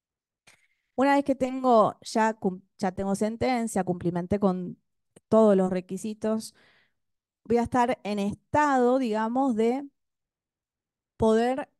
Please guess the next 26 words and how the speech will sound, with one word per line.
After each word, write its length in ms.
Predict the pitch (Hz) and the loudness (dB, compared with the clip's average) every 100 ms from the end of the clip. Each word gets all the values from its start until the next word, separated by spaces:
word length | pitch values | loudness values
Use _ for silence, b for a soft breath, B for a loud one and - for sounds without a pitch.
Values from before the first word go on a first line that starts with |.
| _ | _
presentar 420 | 240 233 233 240 | -10 -8 -6 -2
los 140 | 277 277 | 2 2
informes 420 | 269 262 262 269 | 2 0 0 0
para 200 | 226 208 | -2 -4
la 60 | 196 | -6
inscripción. 600 | 196 196 - 196 - - _ _ _ _ _ _ _ _ _ _ _ _ _ _ _ _ _ | -10 -10 -6 -6 -6 -14 _ _ _ _ _ _ _ _ _ _ _ _ _ _ _ _ _
¿Qué 100 | 302 | 4
debo 140 | 311 | 4
presentar, 720 | 247 214 214 202 202 185 175 180 _ _ _ _ | 4 -4 -4 -6 -2 -2 -4 -12 _ _ _ _
eh, 640 | 190 175 165 156 156 156 175 _ _ _ _ _ - | -4 -2 -2 -6 -10 -14 -20 _ _ _ _ _ -6
para 160 | 202 | -4
inscribir 560 | 202 - 196 196 226 220 | -4 -4 -2 0 0 0
m-, 200 | 190 180 _ _ _ _ _ _ _ _ - | -4 -12 _ _ _ _ _ _ _ _ -10
mi 100 | 196 | -6
sentencia 540 | 175 175 202 214 208 | -6 -4 -4 -2 -2
de 60 | 190 | -2
usucapión 480 | 185 180 185 202 | -4 -6 -2 0
en 60 | 190 | 0
el 120 | 180 | -4
registro? 720 | 165 165 - 175 - 156 156 _ _ _ b b b b - | -8 -14 -12 -12 -10 -12 -12 _ _ _ b b b b 2
Primero 280 | 214 254 | 2 6
voy 80 | 285 | 4
a 60 | 240 | 4
tener 240 | 226 220 | 2 0
que 120 | 220 | -2
pedir 360 | 214 190 214 - | 0 0 0 -4